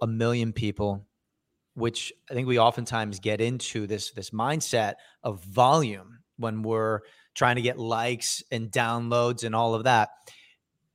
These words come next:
And instead, what I found is the people that I interviewed for this book who had had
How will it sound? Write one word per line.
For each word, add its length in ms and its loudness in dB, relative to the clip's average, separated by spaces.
And 400 4
instead, 600 6
what 120 8
I 100 8
found 360 4
is 260 0
the 240 -4
people 440 2
that 140 6
I 160 6
interviewed 380 4
for 140 -4
this 160 -2
book 440 4
who 260 2
had 160 -2
had 460 -6